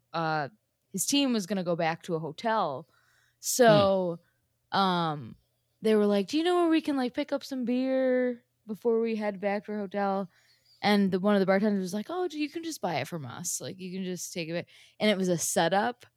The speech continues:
Speaker 1: And <laughs> as soon as they
Speaker 2: Oh,
Speaker 1: got
Speaker 2: boy.
Speaker 1: outside of the bar, the cops were waiting.
Speaker 2: Mm.
Speaker 1: So, um, everybody, like, scattered, and my dad, like,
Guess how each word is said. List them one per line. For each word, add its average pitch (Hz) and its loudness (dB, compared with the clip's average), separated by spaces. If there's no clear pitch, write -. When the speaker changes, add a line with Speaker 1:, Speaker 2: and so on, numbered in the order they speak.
Speaker 1:
And 196 -2
<laughs> 214 6
as 226 4
soon 285 8
as 262 4
they 294 6
Speaker 2:
Oh, - 2
Speaker 1:
got 202 4
Speaker 2:
boy. 214 8
Speaker 1:
outside 220 4
of 208 2
the 190 -4
bar, 165 -4
the 214 0
cops 175 -2
were 226 2
waiting. 240 2
Speaker 2:
Mm. 139 2
Speaker 1:
So, 214 4
um, 180 0
everybody, 233 6
like, 196 2
scattered, 170 0
and 160 -12
my 165 -8
dad, 160 -4
like, 139 -14